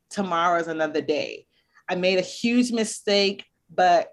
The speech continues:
tomorrow I can do better." And so what we do is we help our students to understand that you don't have to be perfect all the times.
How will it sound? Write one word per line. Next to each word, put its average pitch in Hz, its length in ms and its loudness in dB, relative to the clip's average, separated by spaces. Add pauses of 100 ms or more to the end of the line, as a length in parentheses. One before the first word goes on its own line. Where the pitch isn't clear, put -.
tomorrow 180 580 0
I 175 120 -2
can 175 220 -10
do 165 180 -2
better." 143 500 0
And 185 240 -6
so 202 540 2
what 202 180 -2
we 214 140 -4
do 226 180 0
is 233 140 0
we 196 100 -6
help 180 320 0
our 160 100 2
students 208 440 -4
to - 160 -8
understand 214 840 -2
that 151 320 4 (240)
you 220 100 -6
don't 294 200 -2
have 269 180 0
to - 80 -18
be 247 120 -2
perfect 226 420 -6
all 143 160 0
the 135 80 -6
times. - 480 -12